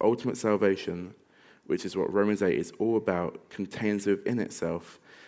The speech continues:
that stunning passage of vocation. And this describes how, by the Spirit, we are drawn into the suffering of the Messiah, and through that,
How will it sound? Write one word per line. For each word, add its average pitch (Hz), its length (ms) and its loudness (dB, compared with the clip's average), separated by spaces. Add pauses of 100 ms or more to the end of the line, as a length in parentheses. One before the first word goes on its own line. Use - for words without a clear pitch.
(100)
that - 160 2
stunning 101 440 0
passage 92 460 -4
of 87 140 -8
vocation. - 680 -4 (800)
And 98 200 -4
this 123 100 0
describes 101 540 0
how, 92 500 -2 (220)
by 101 140 6
the 95 100 -2
Spirit, 95 600 0 (540)
we 101 140 4
are 98 100 6
drawn 113 300 2
into 110 200 -2
the 98 120 4
suffering 117 420 0
of 110 80 0
the 113 80 0
Messiah, 90 640 -2 (160)
and 95 160 -4
through 131 380 -2
that, 90 260 0